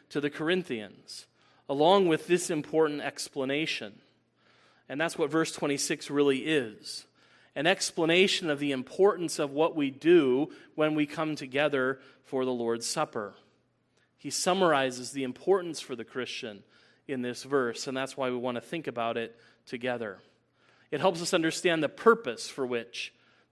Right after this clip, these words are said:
the Lord instituted his supper, that he might use it to bring our attention to three things. First of all, to his past redemption,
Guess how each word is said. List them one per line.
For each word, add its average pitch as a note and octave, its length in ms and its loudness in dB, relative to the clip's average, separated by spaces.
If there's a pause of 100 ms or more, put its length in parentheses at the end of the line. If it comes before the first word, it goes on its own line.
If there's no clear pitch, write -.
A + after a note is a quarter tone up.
the C3 60 -6
Lord C3 300 4
instituted C#3 840 -4 (100)
his B2+ 180 -4
supper, C3 500 -6 (1040)
that D3+ 140 2
he E3+ 120 0
might E3+ 240 4
use G3 400 2
it E3 140 2
to - 80 -4
bring E3+ 240 2
our D#3+ 140 6
attention C#3+ 720 0
to D#3 120 -8
three C#3 340 -6
things. C3 800 -10 (920)
First A3 320 6
of F#3 80 2
all, E3 220 8
to G3+ 120 2
his F3 280 2
past - 520 2
redemption, F3+ 680 0